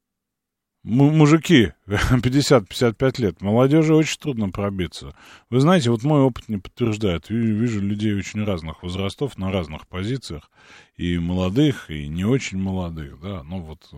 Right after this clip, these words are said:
какое-то там ре-, такое ре-, релевантного распределения по возрасту я, честно говоря, не отметил.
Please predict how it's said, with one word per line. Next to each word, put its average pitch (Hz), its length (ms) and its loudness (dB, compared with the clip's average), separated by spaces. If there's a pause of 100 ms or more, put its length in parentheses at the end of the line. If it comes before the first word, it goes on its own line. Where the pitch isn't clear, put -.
(280)
какое-то - 460 -2
там 95 280 -4
ре-, 113 300 -4
такое 107 340 0
ре-, 117 220 2
релевантного 131 580 6
распределения 107 640 -2
по 107 120 -4
возрасту 123 440 -4
я, 98 120 -6
честно 85 340 -14
говоря, 87 260 -8
не 87 140 -6
отметил. 80 520 -14